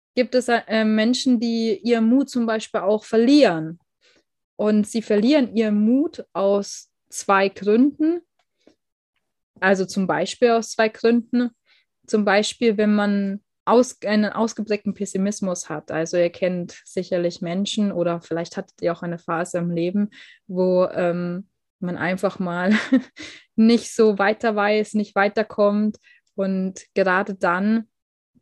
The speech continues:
wenn man sich die ganze Zeit, ähm, in seinem Kopf überlegt, was die möglichen Konsequenzen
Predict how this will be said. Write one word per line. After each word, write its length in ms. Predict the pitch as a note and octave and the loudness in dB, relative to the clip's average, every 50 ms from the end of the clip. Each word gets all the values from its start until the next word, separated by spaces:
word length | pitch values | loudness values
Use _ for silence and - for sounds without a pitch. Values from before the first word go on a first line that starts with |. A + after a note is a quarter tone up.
| _ _ _ _ _ _ _ _ _ - | _ _ _ _ _ _ _ _ _ 0
wenn 180 | A#3+ A3 G#3+ G#3+ | 2 2 4 4
man 120 | G#3+ A3 | 4 2
sich 140 | - A3+ G3 | 2 0 0
die 100 | A#3+ A3 | 0 2
ganze 300 | A3 G3+ G3+ G#3+ A3 A3+ | 2 2 2 2 0 2
Zeit, 280 | A#3+ A3 G#3+ G#3 - A3 | 2 2 2 2 0 -2
ähm, 600 | - F#3+ G3+ G3+ G3 G3+ G3+ G3+ G3 G3 G3 - _ | -2 0 0 0 0 0 -2 -2 -4 -6 -8 -10 _
in 220 | - G#3+ G#3+ G#3 G3 | -4 0 0 0 0
seinem 280 | - G3+ G3+ G3+ G3 | 0 -2 -4 -4 -6
Kopf 240 | - - G#3+ - - | -6 -8 -6 -4 -4
überlegt, 440 | G#3+ G3+ G3+ G3 F#3 F#3 G#3 - - | -2 0 0 2 2 0 0 -2 -4
was 120 | G#3+ - | -6 -4
die 100 | - A3 | -2 0
möglichen 520 | G3+ G3+ G#3+ A3 A3 - B3 - - G#3 G#3 | 2 2 2 2 0 -2 -6 -6 -4 -6 -4
Konsequenzen 1040 | - - G#3+ G#3+ G#3 - G3+ - - - G3+ G#3 A3 A#3 A#3 - A#3+ A3+ A#3 | -2 -2 -2 0 0 -2 -4 -2 0 2 2 4 2 2 0 0 0 0 0